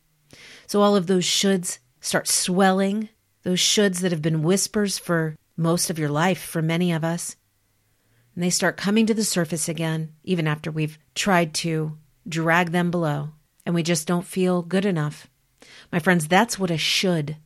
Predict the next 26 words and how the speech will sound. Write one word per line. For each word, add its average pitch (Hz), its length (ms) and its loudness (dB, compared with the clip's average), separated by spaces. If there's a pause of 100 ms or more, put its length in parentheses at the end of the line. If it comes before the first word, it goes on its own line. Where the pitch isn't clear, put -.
(180)
does. 151 500 -2 (460)
It 185 340 -2 (200)
destroys 156 1080 -4 (360)
you. 147 400 -6 (400)
It 175 140 -2
destroys 185 800 -2 (160)
your 175 180 -2
ability 180 440 -2
to - 280 -4
esteem 202 760 -2 (200)
yourself, 190 680 -4 (460)
to - 180 -6
honor 208 340 4
yourself. 156 680 -4 (320)
And 175 100 -4
guess 180 220 0
what? - 140 0
When 160 100 -2
that 165 160 -4
happens, 208 520 -4
it 156 120 -8
destroys 175 580 -2
your 170 160 -2
drive 160 520 -4
to 165 120 -8
serve. 156 640 -4